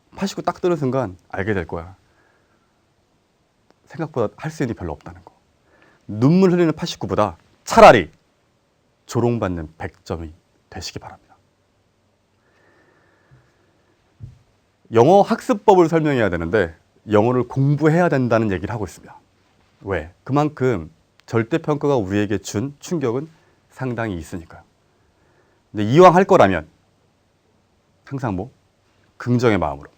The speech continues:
그리고 목표는 항상 높게. 오케이? 여러분의 빛나는 인생을 응원합니다.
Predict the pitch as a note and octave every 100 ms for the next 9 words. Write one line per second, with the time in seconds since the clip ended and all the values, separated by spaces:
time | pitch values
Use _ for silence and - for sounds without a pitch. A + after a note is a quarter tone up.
0 | _ _ _ _ _ _ _ _ _ -
1 | G2+ G#2 G2+ A2 - C#3 C3+ C3+ F3+ F#3+
2 | _ _ _ _ _ _ - - - -
3 | - _ _ _ _ _ _ _ _ _
4 | _ - E3+ G3 - _ _ _ _ _
5 | _ _ _ _ - A2 B2 G2+ D#2+ -
6 | _ _ _ _ _ _ _ - G#2 G2
7 | F2+ E2 - D2 - _ _ _ _ A#2
8 | G#2+ - -